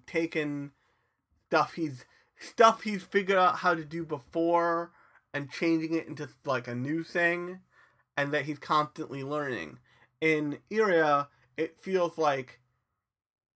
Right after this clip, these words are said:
she's flying by the seat of her pants, and her experience and knowledge is what gets her through every time. Um, and I, I, this podcast might run a little short only because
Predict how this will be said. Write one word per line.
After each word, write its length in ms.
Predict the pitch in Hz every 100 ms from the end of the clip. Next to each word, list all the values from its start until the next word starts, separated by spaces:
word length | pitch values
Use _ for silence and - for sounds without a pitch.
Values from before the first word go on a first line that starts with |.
| _
she's 300 | - - 160
flying 440 | - 202 196 180 170
by 160 | 165
the 80 | 156
seat 240 | - 180
of 80 | 160
her 120 | 147
pants, 560 | 131 170 160 143 135 - _
and 260 | 147 143 143
her 280 | 123 151 139
experience 720 | 139 - - 175 165 151 147
and 180 | 135 143
knowledge 400 | 165 151 135 131
is 80 |
what 180 | 131 131
gets 260 | 151 135 -
her 120 | 135
through 400 | 120 156 160 139
every 240 | - 101
time. 500 | 107 120 90 57 57 _ _ _ _ _ _ _ _ _ _ _ _ _ _ -
Um, 560 | 151 151 143 135 131 - _ _ _ _ _ _ _ _ _
and 160 | 180 185
I, 120 | 196
I, 400 | 190 - - 151
this 200 | 180 233
podcast 500 | - 214 214 190 185
might 200 | 175 165
run 140 | 156
a 80 | 151
little 160 | 147 139
short 380 | - 151 147 -
only 200 | 139 139
because 320 | 131 139 131